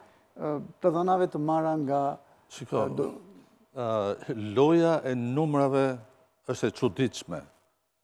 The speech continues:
Speaker 2: sepse së pari një herë për t'u përgjigjur për atë rritje që ka pasur Shqipëria, ë, rritja, ë, i, i takon një modeli që ne përdorim nga viti në vit,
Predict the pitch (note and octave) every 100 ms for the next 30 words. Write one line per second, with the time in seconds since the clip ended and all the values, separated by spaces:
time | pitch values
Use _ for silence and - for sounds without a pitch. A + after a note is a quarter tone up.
0 | _ _ _ _ _ _ A2+ F#2 - G#2+
1 | G#2 F#2+ - - _ - - C#3 F3 D#3+
2 | D3 E3 D3+ - - A2+ A2+ B2 G2+ B2
3 | A#2+ A#2+ A2+ G#2 G#2+ G2 A2+ A2 G2 G2
4 | F#2+ - F#2+ - F2+ - - - G2 A#2+
5 | D3 D3 _ _ _ _ _ _ _ _
6 | A2 A2+ A2+ A2 A2 A2 A2 G#2+ F#2 -
7 | A2+ F2+ F2+ D3+ F#3 - C3 A#2+ A2 -
8 | _ _ _ _ A2 A2 G#2 A#2+ A#2+ A#2
9 | A#2 - - - B2+ - D#3 D3 - A2+
10 | D#3+ D3+ B2+ F#2 - D#3+ E3 D#3+ C#3+ D3
11 | B2+ C#3 C#3 A#2+ C#3 C#3 C3+ A#2 G2 C3+
12 | C3 B2 A#2 G#2+ G2+ G#2+ -